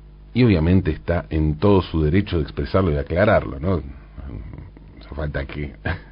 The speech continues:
<laughs> que justamente aclare yo esto, ¿no? En lo personal tengo una gran admiración por La Renga,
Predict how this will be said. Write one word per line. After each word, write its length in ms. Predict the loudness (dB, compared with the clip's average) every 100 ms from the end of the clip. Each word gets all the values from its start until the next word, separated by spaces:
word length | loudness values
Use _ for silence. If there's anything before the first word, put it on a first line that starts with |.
| -20 -18 -14 -12
<laughs> 680 | -10 -12 -18 -20 -20 -20 -12
que 100 | -8
justamente 640 | -2 0 2 4 4 2 2
aclare 640 | 0 2 6 6 6 2
yo 180 | -2 -4
esto, 300 | -4 -8 -2
¿no? 180 | -2 -2 -6 -16 0
En 80 | 4
lo 80 | 6
personal 380 | 6 8 6
tengo 200 | 8 8
una 200 | 8 6
gran 380 | 6 8 6 4 0
admiración 560 | -4 -2 -4 -4 -4
por 100 | -4
La 100 | -2
Renga, 460 | 2 4 4 2